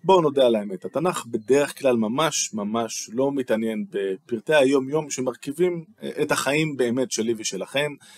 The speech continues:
הרבה יותר חשוב מה קורה עם, אה, אלוהים ועם ישראל, וכמה אנחנו יותר חוטאים ופחות חוטאים, ומה עשה המלך ההוא והכל, ודרמות קטנות של משפחה,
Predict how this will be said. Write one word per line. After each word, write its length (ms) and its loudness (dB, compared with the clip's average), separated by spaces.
הרבה 200 2
יותר 180 2
חשוב 360 -2
מה 120 -2
קורה 320 2
עם, 180 -4
אה, 200 -2
אלוהים 840 0
ועם 380 0
ישראל, 580 2
וכמה 300 -6
אנחנו 440 -8
יותר 320 0
חוטאים 520 -8
ופחות 440 -4
חוטאים, 400 -4
ומה 200 -6
עשה 180 -2
המלך 380 -4
ההוא 180 -2
והכל, 400 0
ודרמות 320 6
קטנות 380 4
של 120 2
משפחה, 640 -2